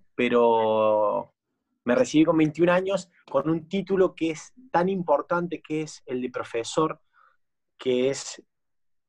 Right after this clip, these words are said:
con toda la responsabilidad que cae en ese título, que es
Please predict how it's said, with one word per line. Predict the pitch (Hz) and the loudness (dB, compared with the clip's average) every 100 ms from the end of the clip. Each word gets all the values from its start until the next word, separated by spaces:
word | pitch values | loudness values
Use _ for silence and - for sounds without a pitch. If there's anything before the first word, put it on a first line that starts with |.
| _ | _
con | - 123 | -4 2
toda | 143 | 4
la | 156 | 4
responsabilidad | 139 - 120 123 117 143 156 | 0 -8 -12 -10 -8 -6 -6
que | 113 | -8
cae | 170 160 147 | -4 -4 -4
en | 143 | -8
ese | 139 | -16
título, | 113 160 131 123 135 139 - | -14 -14 -10 -4 -4 -4 -8
que | 123 123 | -10 -10
es | - | -12